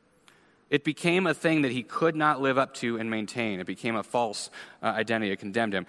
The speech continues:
"And so I died to the law. I stopped trying to meet all its requirements so that instead I might live for God. My old self has been crucified with Christ.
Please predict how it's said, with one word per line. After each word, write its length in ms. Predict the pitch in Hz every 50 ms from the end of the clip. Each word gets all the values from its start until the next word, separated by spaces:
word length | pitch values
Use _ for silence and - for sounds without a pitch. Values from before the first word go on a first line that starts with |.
| - - -
"And 220 | 123 135 131 120
so 340 | - - 165 160 175 190 185
I 240 | - 139 135 123 117
died 600 | 110 - 139 147 151 151 127 104 101 101 85 - - - - -
to 120 | - - 113
the 80 | 107
law. 380 | 107 101 98 92 85 82 82 80 - - - - - _ _ _ _ _ _ _ _ _ _ _ _ - - -
I 100 | 117 113
stopped 440 | - - - 147 143 147 - - -
trying 300 | - 156 139 143 147 143
to 120 | - 143
meet 300 | 117 110 107 110 117 - - - - - -
all 200 | 110 117 120 120
its 120 | 120 -
requirements 640 | 139 127 - 123 107 98 92 92 92 95 - - - - - -
so 240 | - - - 143 143
that 280 | 131 147 156 165 156 147
instead 720 | 143 139 127 - - - - - 190 214 226 233 220 - -
I 160 | 135 139 135
might 320 | 135 135 139 139 135 117 120
live 480 | 120 135 147 160 170 175 165 - - - - -
for 260 | - - 135 127 110
God. 460 | 101 - 107 104 92 85 78 - - - - - _ _ _ _ _ _ _ _ _ _ _ _ _ _ _ _ _ _ _ _ _ _ _ _ _ _ _ _ _ _ _ _ _ _ _ - _ _ -
My 180 | 110 110 110 -
old 300 | - 123 147 190 196 175
self 460 | - - - 110 101 92 98 - - - - - - -
has 200 | - 123 120 113
been 140 | - 120 110
crucified 800 | - - - 147 143 139 - 104 - 107 95 90 87 87 85 - - - - - -
with 160 | 101 - -
Christ. 500 | - 113 101 92 85 - - - -